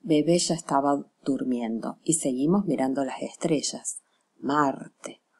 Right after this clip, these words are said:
Osa Mayor, Estrella Polar, Luna. Al ver la luna, decidimos volver rápido a nuestras casas porque ya era muy tarde. Por el camino recordamos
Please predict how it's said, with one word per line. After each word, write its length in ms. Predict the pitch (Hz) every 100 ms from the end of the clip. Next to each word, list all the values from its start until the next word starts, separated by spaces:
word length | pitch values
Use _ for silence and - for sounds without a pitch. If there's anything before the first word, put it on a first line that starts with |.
| _
Osa 640 | 131 147 - - - 139
Mayor, 800 | 135 139 - - 139 135 135 - _ _ - -
Estrella 1080 | 147 - _ - 160 180 165 151 139 143 139
Polar, 720 | - 147 139 139 135 131 - _ _
Luna. 480 | - 202 160 147 - _ _ _ _ _
Al 240 | - 160 165
ver 140 | 196
la 120 | 226
luna, 420 | 202 247 208 196 214
decidimos 540 | 170 - 151 147 185 185
volver 400 | 160 147 151 151
rápido 320 | 190 196 185
a 40 |
nuestras 360 | 151 151 - -
casas 400 | 185 180 175 190 _ _ -
porque 280 | 151 -
ya 160 | - 143
era 260 | - 175 - -
muy 300 | 147 160 170
tarde. 600 | - 113 113 110 135 - _ _ _ _ _ _ _ _ _ _ _
Por 160 | - 190
el 140 | 190
camino 560 | 185 180 226 254 277 311 -
recordamos 720 | 175 170 160 160 202 220 202